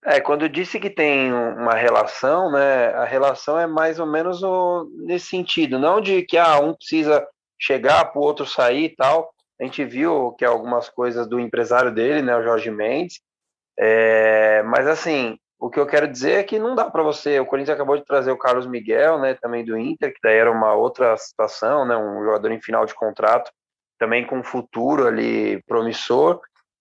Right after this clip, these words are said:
e o Donelli se coloca ali, né, até foi usado ano passado em, como opção ao Cássio. A partir do momento que chega o Ivan, a gente imagina que o Ivan seja, seja essa opção ao Cássio, né?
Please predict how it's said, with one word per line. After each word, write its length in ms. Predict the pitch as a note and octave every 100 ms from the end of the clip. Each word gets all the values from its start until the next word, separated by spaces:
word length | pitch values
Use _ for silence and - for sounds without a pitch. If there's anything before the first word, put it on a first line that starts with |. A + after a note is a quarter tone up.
| -
e 120 | C3+
o 60 | C#3+
Donelli 1300 | D3+ C#3+ C#3+ D3 D#3 E3+ E3+ E3+ E3 D#3+ D#3+ D#3 D#3
se 180 | - -
coloca 560 | F3+ D#3+ D3 G3 -
ali, 240 | C#3 D#3+ G3
né, 140 | E3
até 460 | C3 - C3+ C#3 B2+
foi 140 | C3+ C3
usado 480 | A2+ A2 A#2 D3 B2
ano 160 | A#2
passado 580 | A#2+ A2+ - A#2 C3+ C3
em, 360 | A#2 A2 G#2+ G#2+ _ _
como 240 | A#2 A#2
opção 600 | A#2 A2 - - B2 D#3
ao 200 | B2+ A2+
Cássio. 560 | - A2+ C3+ E3 - G3+ _ _ _ _ _ _ -
A 80 |
partir 240 | C#3 C#3+ E3
do 80 | E3
momento 260 | D3 C#3+
que 120 | C3+
chega 320 | B2+ - C3+ B2
o 60 |
Ivan, 260 | A#2 G#2 C3
a 80 | D#3+
gente 180 | D3
imagina 480 | C#3+ C#3+ C#3 C#3 C#3+
que 100 | D3
o 60 | E3+
Ivan 380 | E3+ C3 D3+ E3+
seja, 480 | - B2 A#2+ A#2+ - _ _
seja 300 | A#2 A#2 A#2
essa 720 | A2+ A2+ - A2+ G#2+ G#2 G2+ G#2+
opção 500 | A2+ - - A#2 A2
ao 180 | G#2+
Cássio, 480 | G#2 A2 G2+ - G2
né? 180 | G2+ A#2